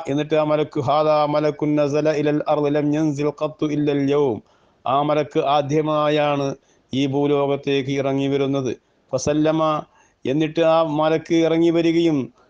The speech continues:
സലാം പറയുകയും ചെയ്തു. എന്നിട്ട് ആ മലക്ക് പറഞ്ഞു, "ഫഖാല അബ്ശിർ ബിനൂറൈനി ഊതീതഹുമാ ലം യൂതഹുമാ നബിയ്യുൻ ഖബ്ലക്." തിരുനബി സല്ലല്ലാഹു അലൈഹി വസല്ലമ തങ്ങളുടെ അടുത്തേക്ക് ആ ആകാശലോകത്തെ ആ പ്രത്യേക കവാടത്തിലൂടെ ഇറങ്ങി വ-, ഭൂലോകത്തേക്ക് ആദ്യമായി ഇറങ്ങി വന്ന ആ മലക്ക്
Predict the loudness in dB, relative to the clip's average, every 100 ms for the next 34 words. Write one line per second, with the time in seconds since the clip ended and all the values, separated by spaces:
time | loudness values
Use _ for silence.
0 | -10 -4 0 0 0 0 2 2 0 -2
1 | -4 -4 -8 -12 -6 -4 -2 -2 0 -2
2 | -4 -2 -2 -2 -4 0 0 0 -2 -2
3 | -4 -4 -2 -2 -2 -2 0 0 0 -2
4 | -2 -4 -2 -4 -2 -2 -2 0 0 -2
5 | -6 -20 -14 -2 0 0 -2 -2 -2 0
6 | 0 0 -2 -2 -2 -2 -2 -4 -2 -2
7 | -2 -6 -8 _ _ _ -6 -4 -4 -2
8 | 0 0 2 2 2 0 0 -2 -2 0
9 | 0 2 2 0 0 0 0 0 -4 -4
10 | _ _ -4 0 0 0 2 2 2 0
11 | 0 0 -2 0 2 2 2 0 -2 -4
12 | 0 2 2 0 2 2 2 -2 0 2
13 | 2 2 2 2 2 -2 -2 -2 0 0
14 | 0 -2 -2 -2 0 2 0 0 0 2
15 | 2 2 2 2 0 0 0 0 0 0
16 | -2 -2 -6